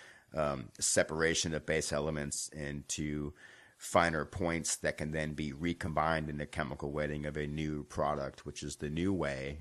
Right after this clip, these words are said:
and the Build Back Better. With the Build Back Better in itself, those three words, the precedent is obvious if you can see it, that it's already gone. You know,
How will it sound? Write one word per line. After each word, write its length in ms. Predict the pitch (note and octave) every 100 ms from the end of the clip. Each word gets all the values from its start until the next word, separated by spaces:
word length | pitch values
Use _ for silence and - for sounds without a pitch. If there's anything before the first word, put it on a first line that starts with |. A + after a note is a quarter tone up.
| C2
and 140 | D2
the 60 | D2
Build 280 | D#2 D2
Back 260 | C#2+ C#2 C#2+
Better. 320 | G#2 G2 D#2+ - -
With 100 | G2
the 60 | F2+
Build 280 | G#2 G#2+ F#2
Back 280 | F2+ -
Better 340 | - B2 E2+ D#2+ - - _ _ _ -
in 140 | B2
itself, 580 | A2 - - D3 G2+ -
those 220 | - A2+
three 260 | - A2+ G#2+
words, 360 | G2 B2 G2
the 100 | -
precedent 560 | - - B2+ F2+ E2 D#2
is 200 | D2+ - -
obvious 520 | F2+ A2+ F2+ C#2 C#2 - -
if 140 | -
you 80 | D#2
can 120 | D#2
see 420 | - - - G#2+
it, 180 | E2+ -
that 260 | D#2 D#2 -
it's 180 | G#2+ - -
already 480 | B2 G#2+ G#2+ F#2+ D#2+
gone. 600 | D2 G2+ G2+ D#2 - - _ - - _ _ _ _ _ _ _ -
You 160 | E2 D#2
know, 280 | D2+ F#2+